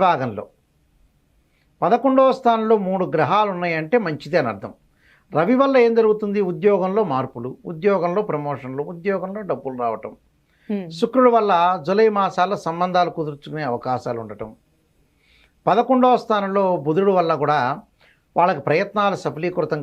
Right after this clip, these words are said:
Speaker 1: కావటం, వ్యాపార సంబంధ విషయాల్లో కూడా అనుకూలంగా ప్రయత్నాలు ఉండటం, వ్యాపార అభివృద్ధి చెందటం ఒకటి, వ్యాపారంలో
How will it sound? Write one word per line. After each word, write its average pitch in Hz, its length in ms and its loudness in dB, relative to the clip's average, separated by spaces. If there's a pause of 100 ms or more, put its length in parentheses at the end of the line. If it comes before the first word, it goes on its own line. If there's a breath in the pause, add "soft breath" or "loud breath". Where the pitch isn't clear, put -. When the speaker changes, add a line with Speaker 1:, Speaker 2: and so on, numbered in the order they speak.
Speaker 1:
కావటం, 156 340 0 (480 soft breath)
వ్యాపార 208 400 2 (100)
సంబంధ 170 400 -4
విషయాల్లో 147 520 -2
కూడా 190 160 2
అనుకూలంగా 160 580 0
ప్రయత్నాలు 139 480 -2
ఉండటం, 180 180 -6 (500 soft breath)
వ్యాపార 202 420 2 (140)
అభివృద్ధి 147 380 -4
చెందటం 135 460 0
ఒకటి, 131 200 -4 (560 soft breath)
వ్యాపారంలో 202 640 2